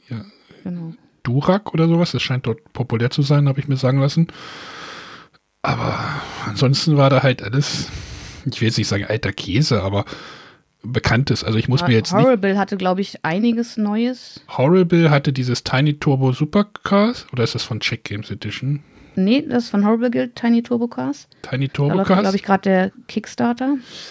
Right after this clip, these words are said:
Speaker 1: Genau, das habe ich mir erklären lassen, denn, ähm, ich hatte dort auf dieser <laughs> Castle Tricon einen, ich hatte Samstagnachmittag tatsächlich ein bisschen Zeit und dann war ich mit dem Boardgame-Digger und dem Seltschuk, ähm,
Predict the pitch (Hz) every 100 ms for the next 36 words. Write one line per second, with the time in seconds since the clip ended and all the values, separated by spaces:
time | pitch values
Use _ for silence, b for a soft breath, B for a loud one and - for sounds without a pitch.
0 | B B - 113 104 190 190 147 151 147
1 | 120 - 117 185 220 - 240 208 139 139
2 | - 127 123 131 123 156 151 131 135 -
3 | 131 - 139 - - - - - - -
4 | - - 165 151 139 131 123 135 B B
5 | B - 202 254 208 214 180 143 160 220
6 | 196 160 - 147 - 190 185 156 147 -
7 | 104 - 165 143 190 123 127 123 127 131
8 | - 135 - 117 110 117 113 - - 131
9 | 120 120 127 190 147 127 123 120 107 107
10 | 156 226 - 208 - - 131 127 123 131